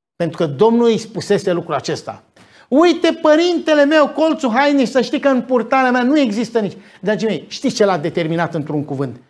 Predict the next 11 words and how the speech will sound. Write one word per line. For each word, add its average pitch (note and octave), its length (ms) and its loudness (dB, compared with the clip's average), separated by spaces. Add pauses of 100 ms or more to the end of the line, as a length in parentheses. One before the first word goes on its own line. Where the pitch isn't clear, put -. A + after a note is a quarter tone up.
(180)
pe - 80 -6
omul D#3+ 220 0
acesta D3 340 -6
să - 120 -12
spună? D3 360 -10 (1080)
Știți - 280 -4
ce F3 80 -2
l-a E3 120 -2
determinat C#3 420 -6
să - 100 -14
spună? D#3 300 -12